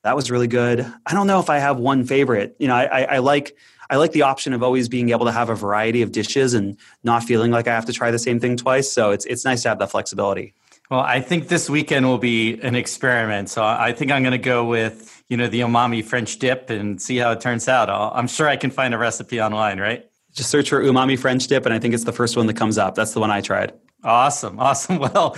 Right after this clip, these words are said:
Speaker 2: one final question. Three words to describe yourself.
Speaker 1: Oh, man. Eric, did, did you ever use OkCupid? This is, this is like, uh, they used to ask this question on your online dating profile.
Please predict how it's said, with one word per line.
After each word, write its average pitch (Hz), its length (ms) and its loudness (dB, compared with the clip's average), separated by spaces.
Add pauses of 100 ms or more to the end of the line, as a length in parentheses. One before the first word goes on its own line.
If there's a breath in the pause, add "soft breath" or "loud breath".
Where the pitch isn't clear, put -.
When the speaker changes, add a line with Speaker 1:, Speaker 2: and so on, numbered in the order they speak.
(360 loud breath)
Speaker 2:
one 160 320 2
final 165 340 2
question. 165 800 -2 (180 loud breath)
Three 147 240 -4
words 156 300 0
to 147 80 -6
describe 135 380 0
yourself. - 460 -8 (380)
Speaker 1:
Oh, 110 240 -4
man. 95 400 -6 (580)
Eric, 127 280 2
did, 135 200 0
did 117 120 0
you 143 80 4
ever 143 80 4
use 143 180 4
OkCupid? 120 920 0
This 123 180 0
is, 120 100 2
this 123 160 -2
is 127 160 -2
like, 120 300 2
uh, 107 240 4
they 113 80 2
used 117 140 2
to 113 80 2
ask 110 200 0
this 107 140 -4
question 101 340 -2
on 101 140 0
your 101 100 0
online 107 320 2
dating 107 260 2
profile. 95 540 0